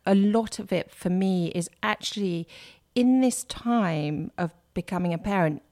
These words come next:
is actually a window to really discover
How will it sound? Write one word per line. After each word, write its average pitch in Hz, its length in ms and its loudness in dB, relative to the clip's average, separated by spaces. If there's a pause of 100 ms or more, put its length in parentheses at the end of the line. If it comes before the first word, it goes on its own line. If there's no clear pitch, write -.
(140)
is 190 240 -4
actually 240 380 -2
a 190 40 -2
window 175 440 -2
to 165 140 -10
really 165 440 -4
discover 156 500 -8